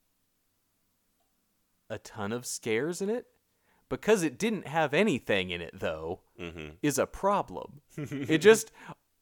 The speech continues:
Speaker 1: she's basically goes to take this nanny job out of this secluded, uh, house. And then it starts to get all the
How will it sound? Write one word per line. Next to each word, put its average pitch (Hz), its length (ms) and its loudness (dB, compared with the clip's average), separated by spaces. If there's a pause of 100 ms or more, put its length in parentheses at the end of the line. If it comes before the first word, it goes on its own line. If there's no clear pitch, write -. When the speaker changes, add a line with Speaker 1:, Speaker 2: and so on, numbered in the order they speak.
(220)
Speaker 1:
she's 165 260 -4
basically 208 480 2
goes 151 440 2
to 139 100 -8
take 143 260 -4
this 131 180 -6
nanny 107 480 -4
job 151 540 -4
out 107 240 -2
of 107 80 -8
this 104 200 -4
secluded, 113 840 -10
uh, 95 280 -4
house. 98 460 -8 (1500)
And 143 120 -2
then 160 120 2
it 170 100 -4
starts 165 300 -4
to 135 80 -14
get 143 160 0
all 135 200 2
the 123 160 -6